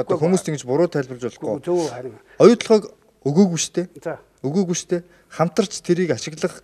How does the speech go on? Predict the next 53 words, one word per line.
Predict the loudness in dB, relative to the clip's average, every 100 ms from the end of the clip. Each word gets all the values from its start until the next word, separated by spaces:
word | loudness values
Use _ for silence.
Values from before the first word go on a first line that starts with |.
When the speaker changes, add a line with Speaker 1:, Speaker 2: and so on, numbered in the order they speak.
| _
Speaker 1:
компани | -8 0 0 2
байгуулаад | -2 -4 -6 -8
тэр |
компани | -8 -6 0 0
хамтраад | 0 -2 -6 -8
эзэмшиж | -12 -12 -12
байгаа | -12
шүү. | -12
Speaker 2:
Биш, | -10 -8
биш, | -4
наач | -6 -6
яг | -10
нөгөө | -8 -4
хуулийн | -2 0 -2
чинь | -6 -8
нөгөө | -8 -6
залилангийн | -6 -4 -4 -4 -4
яриад | -10 -8
Speaker 1:
За, | 0
байж. | 0 -2 -6
Speaker 2:
Хоёр | 2 2
хон | 4 0 2
маш | -2 -2
амархаа. | -4 -8 -8 -4
Наад | -2
Speaker 1:
Хүмүүс | 0 4
хоёулаа | 4 4 2
худлаа | 2 2 2
ярьж | 0
болохгүй | -8 -8 -8
шүү. | -8
Speaker 2:
Үгүй, | -8
харин | -6 -4
би | 0
харин | 2 2 0
үний | 0 0
ярих | -2 -10
гэдэг. | -14
Тэгэхээр | -10 -12 -8
чиний | -8 -6
буруу | -4 -4
тайлбар. | -6 -8 -6 -4
Ийм | -2
байхгүй. | -4 -8 -10 -8
Энд |
чинь | 0
хоёр | 2 2 -2
ч | -6
зайл | -4 -4
яваа. | -6 -8 _ -6
Нэгдүгээрт | -6 -2 -4 -4 -10
нь | -10 _ _ -20 _
Монгол | -2 -2